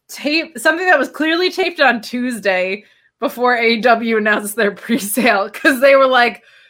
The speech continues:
"Oh, that was my dad at Wembley. Look how big the crowd is." Like, I think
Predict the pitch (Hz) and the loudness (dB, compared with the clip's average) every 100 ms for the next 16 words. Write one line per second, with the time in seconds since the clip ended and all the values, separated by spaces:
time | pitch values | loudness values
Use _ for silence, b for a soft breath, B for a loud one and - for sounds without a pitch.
0 | b b b _ 254 311 277 247 311 320 | b b b _ 2 4 4 2 0 0
1 | 240 214 214 196 220 233 247 247 220 262 | -2 -4 -4 -2 0 0 -2 -4 -2 -4
2 | 302 226 196 180 226 294 302 226 180 202 | -4 -6 -8 -6 -6 -4 -2 -2 -2 -4
3 | 269 214 165 - - 180 208 240 208 180 | -4 -6 -14 -14 -8 -4 -4 -4 -4 -6
4 | 185 240 240 247 330 285 _ | -6 -6 -6 -6 -8 -10 _